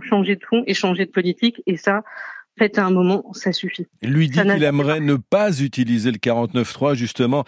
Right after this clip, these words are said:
Speaker 2: Est-ce que les écologistes voteront la motion de censure que les Insoumis entendent déposer dès mercredi ? Euh, ce sera la, la reprise de la session parlementaire.
Speaker 1: Alors, le groupe écologiste et, et social, euh, a écrit à tous les présidents de groupe de gauche et on dit, c'est simple.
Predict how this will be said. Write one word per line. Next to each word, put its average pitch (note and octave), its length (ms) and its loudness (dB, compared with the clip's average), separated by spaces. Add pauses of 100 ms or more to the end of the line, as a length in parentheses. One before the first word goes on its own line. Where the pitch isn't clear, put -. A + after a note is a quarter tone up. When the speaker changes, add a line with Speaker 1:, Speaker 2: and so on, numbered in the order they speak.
(160)
Speaker 2:
Est-ce D#3+ 160 0
que D#4 60 2
les A#3 200 2
écologistes D3 640 0
voteront B2 500 0
la D3+ 100 0
motion B2+ 280 0
de A#2 80 0
censure A#2+ 640 -2
que B2 100 0
les G#2+ 220 0
Insoumis A2 440 0
entendent A2 300 -2
déposer A2+ 460 0
dès A2 160 0
mercredi ? A2+ 540 0 (380)
Euh, G2+ 200 0
ce - 120 -6
sera A2 200 -2
la, G2 240 0
la G#2 100 0
reprise D3+ 480 0
de C3+ 80 2
la A#2+ 80 2
session B2 320 -2
parlementaire. G#2 680 -4 (600)
Speaker 1:
Alors, G3+ 160 2
le G3 100 4
groupe B3 220 0
écologiste A3 580 0
et, G3+ 300 2
et G3+ 60 2
social, B3 560 0
euh, F3+ 840 0
a F#3 120 0
écrit G3+ 320 -2 (100)
à F3+ 160 -2
tous - 160 -4
les G3+ 80 4
présidents F#3 400 -2
de F3+ 60 -2
groupe F#3 600 -2
de E3 220 -2
gauche B3 380 0
et G3+ 40 0
on F#3 60 0
dit, A#3+ 160 0
c'est B3 160 -4
simple. A#3 320 -4